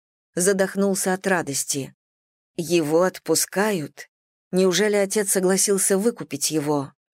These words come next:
Но тут же мелькнула мысль, а вдруг семья отказалась платить? Может, его просто утопят? Или еще хуже, продадут в рабство? Венезио усадили в лодочку.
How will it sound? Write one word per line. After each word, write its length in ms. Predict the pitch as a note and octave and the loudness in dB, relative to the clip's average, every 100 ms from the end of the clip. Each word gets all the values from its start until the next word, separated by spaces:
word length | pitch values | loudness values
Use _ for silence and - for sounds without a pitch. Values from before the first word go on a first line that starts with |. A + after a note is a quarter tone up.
| _ _ _ - | _ _ _ 0
Но 280 | G3 G#3+ | 2 2
тут 180 | G3+ C4+ | -2 -4
же 120 | A#3 | 0
мелькнула 560 | A3 G#3 G3+ G#3 G#3+ G3 | 0 0 0 0 2 4
мысль, 600 | F#3+ A#3 - A3+ G#3+ G3 _ _ _ _ - | 4 2 0 0 0 -2 _ _ _ _ -4
а 220 | F3+ F#3 | 0 2
вдруг 400 | F#3 F3 A3+ B3 | 0 0 0 0
семья 520 | - G3+ G3 F3+ G#3+ G3+ | 0 0 0 2 2 0
отказалась 760 | - G3+ G3 A3 G#3+ D3 - | -2 -2 0 0 0 0 -4
платить? 720 | - D#3+ D3+ - D3+ - - _ _ _ _ _ | -2 -4 -2 -2 -4 -6 -10 _ _ _ _ _
Может, 440 | E3+ F#3+ G3 F3+ F3+ | 0 2 2 0 0
его 200 | F3 F3 | 0 0
просто 500 | - F#3+ F#3 - F3+ | 0 0 0 -2 -2
утопят? 760 | F3 - A3+ G3 D3 - - _ _ _ - | -2 -2 -2 -2 -8 -10 -20 _ _ _ -2
Или 220 | E3+ E3+ | 0 2
еще 380 | D#3+ D3+ F#3 F3 | 2 2 2 0
хуже, 640 | - F#3 F3 E3 F3 E3 _ _ - | 2 0 2 0 -2 -4 _ _ -2
продадут 540 | E3+ D#3+ D#3+ E3+ E3+ | 0 2 2 0 -2
в 100 | E3 | 0
рабство? 680 | F#3+ G#3+ - - - D3 - _ _ _ _ _ _ _ _ _ _ - | 0 0 -6 -4 -4 -4 -10 _ _ _ _ _ _ _ _ _ _ -4
Венезио 580 | F#3 A#3 C#4 A#3 A#3+ A3+ | 0 4 4 4 4 4
усадили 500 | G3 G3+ G3 A3+ G#3 | 2 0 2 0 0
в 120 | F#3+ | 2
лодочку. 760 | F#3 D3+ D3 - - C#3 - | 2 2 -2 -4 -6 -10 -10